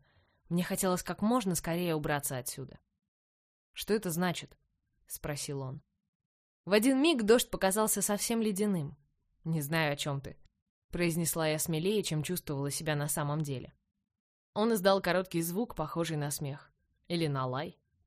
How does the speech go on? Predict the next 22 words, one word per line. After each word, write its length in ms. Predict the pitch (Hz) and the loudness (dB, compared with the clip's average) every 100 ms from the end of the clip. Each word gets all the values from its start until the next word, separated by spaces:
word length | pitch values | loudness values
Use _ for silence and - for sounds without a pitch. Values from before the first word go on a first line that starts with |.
| - | -8
До 140 | 170 | -4
конца 340 | 160 160 165 151 | -2 -2 -2 -2
не 140 | 147 | -2
уверена. 480 | 147 151 139 131 - _ _ _ _ _ _ _ - | -2 -4 -6 -10 -16 _ _ _ _ _ _ _ 6
Я 180 | 294 | 6
заметила, 420 | 277 294 359 262 247 | 8 6 6 6 4
что 180 | - | 6
его 200 | 247 247 | 4 6
поза 260 | 269 311 269 | 6 4 4
стала 320 | - 269 285 | 4 4 4
жестче, 580 | 247 254 196 - - - - - - | 4 2 2 0 -6 -10 -14 -20 -6
а 120 | - | 0
выражение 600 | 202 233 240 285 262 247 | 4 6 6 4 2 2
лица 300 | 247 - 320 | 0 2 4
еще 420 | 311 240 - 269 | 4 2 0 2
более 380 | 220 226 208 190 | 4 4 6 4
решительным. 680 | 185 - 151 - 120 117 - _ _ _ _ _ _ | 2 0 -2 -4 -10 -12 -16 _ _ _ _ _ _
"Отвяжись 520 | - - 226 240 320 208 | -10 -2 2 4 4 2
от 100 | 165 | 0
моих 260 | 160 160 | 0 0
друзей, 440 | 170 180 180 196 151 | 0 2 4 2 2
Руби". 320 | 165 143 | 0 -4